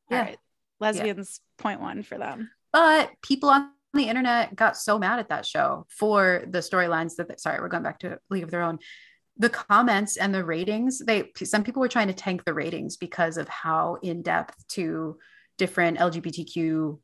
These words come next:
Speaker 1: I A
Speaker 2: Oh,
Speaker 1: stories they
Speaker 2: yeah,
Speaker 1: were going
Speaker 2: review
Speaker 1: into.
Speaker 2: bombing is horrible.
Speaker 1: So
Speaker 2: Like,
Speaker 1: bad.
Speaker 2: if you go on Rotten Tomatoes, I was just on Rotten Tomatoes T V section, and what was it? Lord of the Rings and She-Hulk both have, like, super high critic scores and, like,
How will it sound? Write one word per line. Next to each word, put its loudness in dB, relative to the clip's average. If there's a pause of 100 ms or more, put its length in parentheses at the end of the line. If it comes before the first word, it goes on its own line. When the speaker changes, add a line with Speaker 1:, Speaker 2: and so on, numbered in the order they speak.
Speaker 1:
I 2
A -4
Speaker 2:
Oh, -6
Speaker 1:
stories -2
they -2
Speaker 2:
yeah, 2
Speaker 1:
were 0
going 2
Speaker 2:
review 0
Speaker 1:
into. -2
Speaker 2:
bombing 0
is -10
horrible. -8
Speaker 1:
So 4
Speaker 2:
Like, 4
Speaker 1:
bad. 6 (540)
Speaker 2:
if -16
you -10
go 2
on 0
Rotten 2
Tomatoes, -6
I 0
was -4
just -6
on -4
Rotten -2
Tomatoes -6
T -10
V -8
section, -8 (420)
and -4 (480)
what -6
was -8
it? -8
Lord 2
of -2
the 0
Rings -4 (380)
and -8
She-Hulk -4
both 2
have, 0
like, -6
super -6
high 0
critic -8
scores -6
and, -6
like, -8